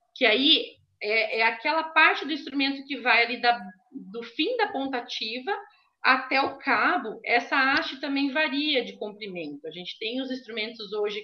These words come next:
que a gente sabe que é de vinte e um, vinte e cinco e trinta e um milímetros, e o que muda neles é o comprimento da haste, porque a parte ativa, como eu falei pra vocês, a ponta ativa do instrumento, ela é cons-, ela é padronizada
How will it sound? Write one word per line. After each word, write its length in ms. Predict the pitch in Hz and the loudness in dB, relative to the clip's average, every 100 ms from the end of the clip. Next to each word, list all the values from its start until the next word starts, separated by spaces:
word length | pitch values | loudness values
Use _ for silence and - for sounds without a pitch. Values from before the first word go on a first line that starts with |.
| - | -10
que 80 | |
a 20 | 196 | -14
gente 120 | 202 | -10
sabe 280 | - 196 - | -6 -6 -6
que 100 | 190 | -12
é 20 | |
de 120 | 185 | -12
vinte 380 | 180 190 185 - | -12 -14 -12 -12
e 60 | |
um, 340 | 214 277 392 440 _ _ _ _ | -4 -2 -4 -8 _ _ _ _
vinte 220 | 240 254 | -6 -6
e 60 | - | -6
cinco 360 | - 269 302 | -4 -2 -2
e 140 | 311 - | -4 -4
trinta 220 | 262 262 | -4 -2
e 120 | 240 | -2
um 60 | 240 | -2
milímetros, 580 | 240 220 226 277 277 440 - - - - | -4 -4 -2 0 0 0 -2 -18 -8 -2
e 80 | |
o 120 | 302 - | -2 0
que 160 | 349 | 0
muda 440 | 330 302 349 440 269 | 2 4 2 2 2
neles 360 | 233 240 240 | 2 2 2
é 100 | 254 | 0
o 80 | 254 | 0
comprimento 480 | 302 269 262 254 254 | -2 -4 0 0 0
da 320 | 262 - - 233 | -2 0 2 0
haste, 400 | 233 - - - | 0 -6 -12 -8
porque 220 | 233 - | -6 0
a 60 | 214 | 0
parte 400 | - 196 196 269 | 4 4 4 0
ativa, 500 | 269 - 254 262 359 | -2 -2 -2 -2 -4
como 200 | 247 220 | -6 -8
eu 60 | |
falei 200 | - 208 | -4 -2
pra 140 | 208 196 | -2 -6
vocês, 360 | 208 208 208 | -8 -6 -6
a 60 | 196 | -6
ponta 320 | - 254 359 | -4 -4 -4
ativa 260 | 359 269 233 | -6 -6 -6
do 80 | 233 | -8
instrumento, 460 | 233 208 196 202 | -8 -8 -8 -6
ela 160 | 214 214 | -2 0
é 80 | 208 | -2
cons-, 340 | 220 247 - - | -4 -10 -8 -2
ela 180 | 202 | 0
é 540 | 208 202 196 202 202 196 - _ _ _ - | 0 0 0 -2 -2 -6 -12 _ _ _ 0
padronizada 920 | 214 220 247 240 202 190 226 262 | 0 0 -2 -2 2 4 2 0